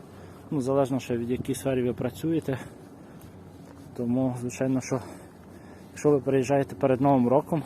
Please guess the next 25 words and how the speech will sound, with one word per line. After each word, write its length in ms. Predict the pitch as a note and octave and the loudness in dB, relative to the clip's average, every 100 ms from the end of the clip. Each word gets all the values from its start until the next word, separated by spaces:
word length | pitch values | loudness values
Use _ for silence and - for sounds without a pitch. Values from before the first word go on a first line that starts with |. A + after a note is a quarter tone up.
| - | -4
вже 200 | A#2+ C3 | 0 2
до 100 | B2+ | 2
Нового 320 | C3+ B2 C3 | 2 2 2
року 220 | C3+ C#3 | 0 2
недалеко, 460 | B2+ A#2+ C3+ D3 B2+ | 2 2 2 0 -2
вже 120 | B2+ | -2
такий 240 | B2 B2+ | -2 0
настрій 360 | C3 C3 - A#2+ | 2 2 0 -4
тут 180 | B2+ A#2+ | -2 -2
більше 260 | B2 - | -2 -2
йде 200 | B2+ B2+ - - - - - - | 0 -2 -4 -14 -14 -12 -14 -12
святковий, 680 | - - - D#3 D3+ C#3+ C3+ - - - B2 | -8 -6 0 6 6 6 4 0 -10 -8 -2
і 320 | C3 C3 B2+ - - - - - - | 0 0 -2 -6 -16 -18 -16 -16 -10
під 120 | B2+ | -6
кінець 280 | - C#3 C#3 | -2 0 0
грудня 300 | C3 D3 C#3 | 0 0 2
мало 240 | C3+ C3 | 2 2
що 140 | B2+ C3 | 0 -2
буде 160 | C3 | -2
працювати. 640 | B2+ C3 - C3 A#2 A2+ - - - - - - - - - | -2 -4 -2 2 2 0 -8 -12 -12 -14 -14 -14 -14 -12 -10
Тому 240 | B2 C3+ C#3 | -4 0 2
вам 200 | C3+ C3 | 2 2
треба 240 | C3+ C3 | 0 2
мати 280 | C3+ C3+ C3 | 2 0 -2
заощадження 760 | A#2+ B2+ - E3 C#3+ D#3 D3 | 0 -2 0 0 2 2 2